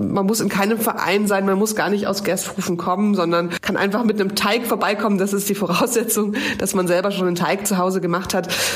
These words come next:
Und dann wird der Teig da in den Ofen geschoben.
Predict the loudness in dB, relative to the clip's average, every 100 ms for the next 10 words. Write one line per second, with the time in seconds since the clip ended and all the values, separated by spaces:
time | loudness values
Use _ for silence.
0 | -4 -2 0 2 0 0 -4 -4 -2 0
1 | 0 -2 0 0 0 0 0 0 2 0
2 | 0 0 0 2 0 0 -6